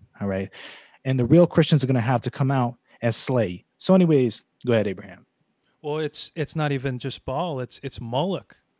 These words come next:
Speaker 2: They're, they're, they're giving up their children. That's, that's, that's what they're doing. But I, I totally agree. That's why it says right here, Dreher. And I don't know if this guy's secular, if he's, has a Christian background. I, I'm really not sure. It's, it's just the article itself.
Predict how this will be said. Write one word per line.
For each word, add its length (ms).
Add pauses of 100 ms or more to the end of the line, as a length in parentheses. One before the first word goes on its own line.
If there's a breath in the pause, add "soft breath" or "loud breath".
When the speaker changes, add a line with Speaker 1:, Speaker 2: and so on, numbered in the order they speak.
(140)
Speaker 2:
They're, 300
they're, 420
they're 180
giving 340
up 100
their 120
children. 680 (1080)
That's, 380
that's, 400 (240)
that's 200
what 120
they're 100
doing. 320
But 300
I, 160
I 100
totally 420
agree. 220
That's 240
why 360 (580)
it 160
says 220
right 140
here, 180
Dreher. 460 (680)
And 180
I 60
don't 100
know 60
if 80
this 160
guy's 160
secular, 480
if 120
he's, 340 (100)
has 160
a 60
Christian 320
background. 500
I, 160
I'm 200
really 240
not 200
sure. 240
It's, 160
it's 160
just 160
the 60
article 340
itself. 460